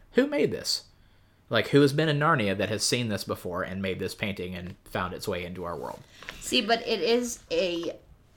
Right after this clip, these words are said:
Speaker 2: it is a painting of a ship that was given to her by someone she couldn't offend.
Speaker 1: Mm-hmm.
Speaker 2: Which means that it may have been painted by that person.
Speaker 1: Yeah.
Speaker 2: And we could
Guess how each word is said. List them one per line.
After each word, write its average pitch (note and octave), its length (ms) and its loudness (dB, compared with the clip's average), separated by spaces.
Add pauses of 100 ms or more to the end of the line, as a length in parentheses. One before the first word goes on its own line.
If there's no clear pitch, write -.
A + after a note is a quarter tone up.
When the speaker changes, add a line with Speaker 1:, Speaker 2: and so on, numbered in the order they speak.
(120)
Speaker 2:
it G#3 140 2
is G#3 400 0
a F#3 140 0
painting D4 680 -2
of A3+ 240 -4
a G#3 80 -4
ship G#3+ 520 -2
that G#3+ 180 -6
was F#3 180 -8
given A#3 500 -2
to C#4+ 140 -2
her A3+ 580 2
by F#3 360 6
someone G#3+ 500 2
she G3+ 180 -6
couldn't G#3+ 380 -2
offend. - 560 -4 (160)
Speaker 1:
Mm-hmm. G2+ 300 -6 (220)
Speaker 2:
Which A3 300 0
means G#3 440 -2
that E3 360 4
it - 220 -4
may F3+ 240 4
have E3+ 120 -2
been D#3+ 180 -2
painted D#4 600 -4
by B3+ 320 8
that C#3 300 4
person. C3 640 -4 (160)
Speaker 1:
Yeah. - 240 -4 (220)
Speaker 2:
And G3 160 4
we F#3 120 4
could F3 340 -2